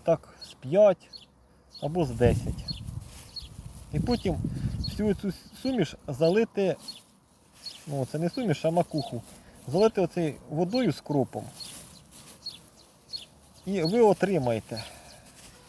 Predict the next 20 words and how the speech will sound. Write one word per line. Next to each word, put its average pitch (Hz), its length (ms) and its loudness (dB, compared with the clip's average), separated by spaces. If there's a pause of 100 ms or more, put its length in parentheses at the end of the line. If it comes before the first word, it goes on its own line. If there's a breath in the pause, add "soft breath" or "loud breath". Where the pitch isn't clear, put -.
(520)
заодно 165 720 4 (1120)
запах 196 440 6
макухи 196 640 4 (140)
і 151 80 2
запах 208 460 4
кропу. 190 380 0 (260)
Що 196 100 -8
той 233 240 0
запах, 226 380 2
що 151 140 -4 (120)
той 190 160 -4
запах 147 300 0
приманює 196 640 0
ляща. 175 440 -2 (1080)
Ну, 175 120 0
звісно, 175 280 -2
не 180 100 -2
тільки 220 320 2
ляща 139 340 2
там. 117 200 -4